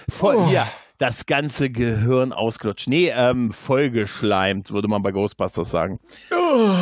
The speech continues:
Speaker 1: Ja, richtig. Ja, und dann,
Speaker 2: Ah, ich
Speaker 1: äh,
Speaker 2: fühle grad den Wurm nach.
Speaker 1: Ja, ja.
Speaker 2: Oh.
Speaker 1: Dann fliegen sie zurück, dann fliegen sie irgendwo hin und wir sehen halt diesen Transwarp-Effekt, diesen Flugeffekt.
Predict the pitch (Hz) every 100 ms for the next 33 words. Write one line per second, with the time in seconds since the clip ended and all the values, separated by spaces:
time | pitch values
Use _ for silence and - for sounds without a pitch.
0 | 156 139 151 156 139 123 107 - 160 185
1 | 170 156 240 214 196 - 269 - 254 262
2 | 208 226 226 233 196 254 233 233 247 214
3 | 101 - _ _ _ - 107 110 113 113
4 | - 214 202 170 143 135 123 202 - 226
5 | 214 180 - 147 151 180 - 220 185 151
6 | 190 151 127 170 359 427 - - - 160
7 | 160 165 202 180 156 156 - 147 - 131
8 | 120 98 - 98 - - 110 117 - 151
9 | 120 - - -